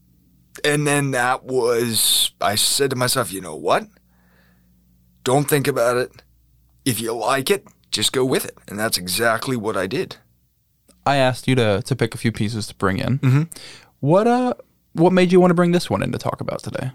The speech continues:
Speaker 1: Even though I, I, I do use so many different mediums, and
Speaker 2: Yeah.
Speaker 1: I've, I, you know, I will, uh, draw with graphite. I will use digital,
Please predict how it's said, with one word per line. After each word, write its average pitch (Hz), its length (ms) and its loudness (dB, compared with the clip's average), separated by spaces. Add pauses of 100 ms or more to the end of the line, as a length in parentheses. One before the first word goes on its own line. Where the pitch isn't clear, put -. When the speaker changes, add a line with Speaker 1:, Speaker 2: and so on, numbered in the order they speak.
(200)
Speaker 1:
Even 226 300 2
though 190 260 4
I, 120 340 2
I, 110 320 2
I 117 80 0 (400)
do 165 240 6
use 127 420 4
so 147 420 4
many 127 420 4
different 117 680 0 (600)
mediums, 110 880 2
and 127 140 0
Speaker 2:
Yeah. 113 60 2
Speaker 1:
I've, 113 320 2
I, 110 160 2
you 107 340 0
know, 104 180 0
I 101 220 -2
will, 90 500 -4
uh, 101 60 0 (160)
draw 135 400 0
with 123 180 2
graphite. - 580 -4
I 73 100 -2
will 117 160 -4
use 113 300 -2
digital, 117 600 0